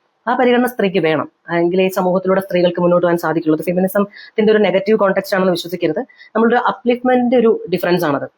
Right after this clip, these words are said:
കാരണം നമ്മൾ എത്ര equality-യെ കുറിച്ച് പറഞ്ഞാലും there must be equity.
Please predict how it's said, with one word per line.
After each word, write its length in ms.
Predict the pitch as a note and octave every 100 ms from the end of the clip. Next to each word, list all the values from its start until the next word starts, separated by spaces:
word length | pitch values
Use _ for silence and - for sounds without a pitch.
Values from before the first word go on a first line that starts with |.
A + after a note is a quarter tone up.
| _ -
കാരണം 240 | F3+ F#3+
നമ്മൾ 160 | G3 G3
എത്ര 340 | G3+ F#3 -
equality-യെ 500 | A3+ A3+ A3+ A3+ A3+
കുറിച്ച് 220 | A3+ G3+
പറഞ്ഞാലും 320 | G3 F3 F3 G#3
there 180 | F#3+
must 280 | F#3 G3 G3+
be 40 | A3+
equity. 440 | G#3+ - A3 C3+